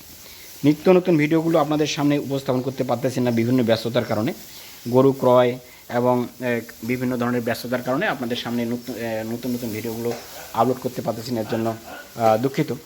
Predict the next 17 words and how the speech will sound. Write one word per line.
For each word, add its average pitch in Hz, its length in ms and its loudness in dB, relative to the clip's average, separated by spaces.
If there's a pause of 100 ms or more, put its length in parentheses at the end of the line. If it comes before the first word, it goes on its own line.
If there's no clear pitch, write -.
(220)
তো 131 60 0
আমরা 127 140 4
চেষ্টা 151 300 0
করব 165 160 0
আপনাদেরকে 143 500 2 (320)
বিশেষ 123 340 -4
করে 147 160 2
নতুন 135 340 4
নতুন 139 180 0
কিছু 131 220 -6
ধরনের 131 320 -2
তথ্য, 147 340 2 (100)
আহ, 123 180 0
উপাত্ত, 139 420 2 (300)
রোগ 135 240 6 (360)
প্রতিরোধ 185 400 6 (340)
এবং 131 260 0